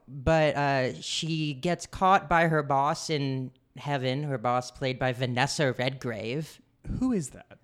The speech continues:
Speaker 1: She's, like, a famous actress from, like, the sixties and seventies, won a bunch of awards, like, a very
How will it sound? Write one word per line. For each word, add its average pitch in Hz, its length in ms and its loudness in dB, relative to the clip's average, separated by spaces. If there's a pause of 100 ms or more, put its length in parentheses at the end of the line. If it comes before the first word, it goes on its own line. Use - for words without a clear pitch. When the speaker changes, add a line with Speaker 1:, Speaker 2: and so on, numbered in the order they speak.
Speaker 1:
She's, 208 300 -4
like, 277 120 -4
a 294 80 -2
famous 208 640 2
actress 170 560 -2
from, 180 160 -6
like, 175 140 -4
the 156 60 -8
sixties 170 340 -8
and 180 100 -2
seventies, 156 500 -2
won 143 200 -4
a 160 40 0
bunch 147 300 -2
of 156 100 -2
awards, 131 440 0
like, 147 120 -2
a 151 40 2
very 190 360 2